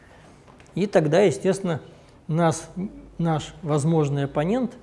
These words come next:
как это представлял себе Дирак ещё до того, как отправил свою работу в публикацию, он понимал, что этот вопрос ему обязательно зададут. Объясните нам физический смысл этих состояний с отрицательными энергиями. Почему у вас не происходит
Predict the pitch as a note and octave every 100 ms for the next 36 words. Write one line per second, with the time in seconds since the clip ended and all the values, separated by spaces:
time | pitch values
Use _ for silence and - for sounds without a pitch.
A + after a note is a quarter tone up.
0 | - - D3 D3 D3 C3+ C3+ - D3+ D3+
1 | D3 D3 C#3+ C#3 G#3+ F#3+ C#3+ - D3 D3
2 | E3 D#3+ D3+ - C#3 E3 D3+ C3 B2+ D3
3 | C3+ C#3 C#3 C#3 C#3 C#3+ C#3 C#3 G#3 A#3
4 | - G3 - - - - - - - -
5 | - D3+ C#3 D#3 D#3 F#3 - E3 C#3+ C#3+
6 | D#3 F3+ F3 D3+ C#3 C3+ D#3+ D#3 C#3+ C3+
7 | C3+ C#3 B2+ - - - - - - -
8 | - - - - - - - C#3+ C3 C#3+
9 | G#3 A#3 A3 E3+ C#3+ D#3 D#3 C#3+ - C#3
10 | - E3+ F3+ D3 C3+ C3+ - - C#3 C#3+
11 | E3+ D3+ C#3 B2+ B2+ D3+ C#3 D3 C#3+ C#3
12 | C#3 B2+ C#3+ C#3 C#3+ - - - - C#3+
13 | - D3 G3+ A3+ E3 D3 - D3 C#3+ C#3
14 | C3 - F#3 D#3+